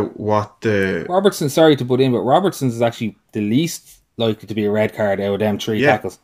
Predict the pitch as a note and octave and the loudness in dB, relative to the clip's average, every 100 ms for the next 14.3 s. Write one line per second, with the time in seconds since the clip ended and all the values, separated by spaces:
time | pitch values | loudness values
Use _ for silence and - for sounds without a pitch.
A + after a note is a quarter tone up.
0 | _ - C3 B2 A2 C3+ C#3 C3+ C3 A#2 | _ -4 2 4 4 4 6 6 4 4
1 | C3 - B2 F2+ - _ _ _ _ - | 2 2 2 0 -4 _ _ _ _ -4
2 | C3 A#2 - C#3 A2+ A2+ _ _ _ B2 | -2 0 2 2 2 -2 _ _ _ -4
3 | - - _ _ - C#3 D3+ C#3 C3 C#3+ | -4 -8 _ _ 0 0 2 2 4 4
4 | C3+ C3 B2+ A2+ C3 C3 A2 G2 A2+ G#2+ | 2 -2 -4 0 2 4 4 0 -4 -4
5 | - A2 F#2+ - A2+ G#2+ G2 - G2+ G2 | -4 -4 -4 -2 0 0 -2 -4 -4 -4
6 | G2 - - _ _ B2+ C#3 D3 - _ | -8 -10 -20 _ _ -2 0 0 -4 _
7 | _ - - _ _ _ _ _ _ - | _ -20 -20 _ _ _ _ _ _ -2
8 | C3 C3 - C#3+ - D#3+ - D3+ D3 C3+ | -2 -2 -2 -4 0 -2 0 0 2 2
9 | A2+ A#2+ A#2 G#2+ - - - _ _ _ | 0 -2 -2 -4 -10 -20 -20 _ _ _
10 | _ _ - A#2 A#2 B2 A#2 A2 A2+ A2+ | _ _ -2 0 2 0 0 -2 -4 -4
11 | G#2+ G#2+ A2+ G2 - _ A2+ G#2 - - | 0 2 0 -2 -8 _ -6 -6 -8 -20
12 | _ _ - A2+ A#2 B2 D3 C#3+ B2+ - | _ _ -4 -2 4 4 6 4 0 -2
13 | C3+ B2 A2+ A#2+ A#2+ A2+ F#2+ G#2 A2+ A2 | 0 0 0 0 2 0 -4 -4 0 0
14 | G#2+ - | -2 -14